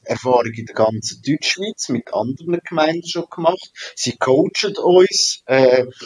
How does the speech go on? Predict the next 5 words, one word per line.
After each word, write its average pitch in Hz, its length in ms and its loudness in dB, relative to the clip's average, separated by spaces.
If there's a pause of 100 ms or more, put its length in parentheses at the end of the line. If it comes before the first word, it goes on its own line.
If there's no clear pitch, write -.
rein 120 520 2
fachlich 202 640 2 (540)
und 208 560 4 (180)
tun 180 360 6 (240)
aber 147 280 4